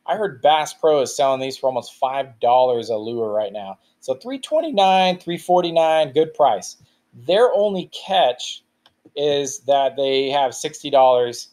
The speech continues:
to, uh, ship for free. But to me, if I gotta order f-, sixty bucks worth of Thomas lures to get a good deal, right now, especially for availability, that's not a bad thing.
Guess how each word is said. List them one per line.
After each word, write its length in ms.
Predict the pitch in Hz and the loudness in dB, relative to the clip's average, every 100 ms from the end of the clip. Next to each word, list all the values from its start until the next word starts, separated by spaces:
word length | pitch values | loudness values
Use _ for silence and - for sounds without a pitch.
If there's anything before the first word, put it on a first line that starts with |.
| _ _ - | _ _ -16
to, 500 | 139 127 120 120 - | -12 -10 -10 -10 -8
uh, 440 | 120 120 110 101 | -4 -4 -2 -6
ship 280 | - 160 160 | -6 -8 -8
for 100 | 123 | -14
free. 400 | - 127 107 90 _ _ _ | -10 -8 -8 -10 _ _ _
But 140 | 147 147 | -6 -2
to 100 | 185 | -2
me, 540 | 190 220 214 185 165 _ _ _ - | 0 0 0 -2 -8 _ _ _ -8
if 140 | 143 | 2
I 100 | 190 | 4
gotta 140 | 214 208 | 6 6
order 320 | 190 185 170 | 6 6 4
f-, 300 | 160 - - | 0 -14 -20
sixty 460 | - - 185 180 175 | -16 -8 -8 -8 -12
bucks 400 | 135 147 165 - | 2 2 2 0
worth 160 | 165 156 | -2 -2
of 100 | 160 | -4
Thomas 400 | 147 151 143 139 | -4 -4 -8 -6
lures 360 | 139 147 151 | -4 -2 -4
to 100 | 147 | -8
get 160 | 135 139 | -4 -4
a 60 | |
good 220 | 117 139 120 | -4 -8 -8
deal, 460 | 123 139 160 165 _ _ - | -4 0 0 -2 _ _ -2
right 340 | 143 190 175 | 2 2 -2
now, 500 | 127 131 143 165 190 | -6 -4 -2 -2 -2
especially 420 | 135 - 170 175 | -4 -4 -6 -6
for 220 | 165 160 | -2 0
availability, 920 | 123 131 147 139 113 123 151 170 175 175 _ _ | 0 0 0 0 0 2 2 -2 -8 -10 _ _
that's 220 | 143 147 | -2 -2
not 240 | 156 156 160 | 0 2 4
a 140 | 120 | 2
bad 340 | 139 135 131 127 | 2 2 2 -2
thing. 460 | - 139 117 101 | -6 -4 -4 -8